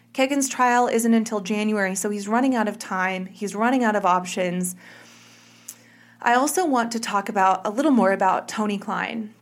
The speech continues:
just so you get an idea of what type of guy he is.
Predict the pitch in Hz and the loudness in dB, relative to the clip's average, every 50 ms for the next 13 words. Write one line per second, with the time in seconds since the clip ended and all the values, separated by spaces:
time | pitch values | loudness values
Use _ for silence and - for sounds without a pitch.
0 | _ _ _ _ _ _ _ _ _ _ _ _ _ - - _ - 240 233 233 | _ _ _ _ _ _ _ _ _ _ _ _ _ -20 -18 _ -4 -2 -2 0
1 | - 233 226 208 208 214 208 196 202 202 202 196 196 196 190 202 202 196 196 196 | 0 0 0 -2 0 0 0 0 0 -2 -2 -4 -4 -6 -6 -4 -2 0 0 0
2 | 190 185 185 - - - - - - - 196 196 226 226 240 240 247 226 240 277 | -2 -4 -8 -8 -8 -8 -8 -8 -10 -10 -8 -6 -4 0 0 0 0 0 -4 -4
3 | 285 269 196 - - - - - - - | -2 -2 -2 -2 -4 -6 -10 -10 -10 -12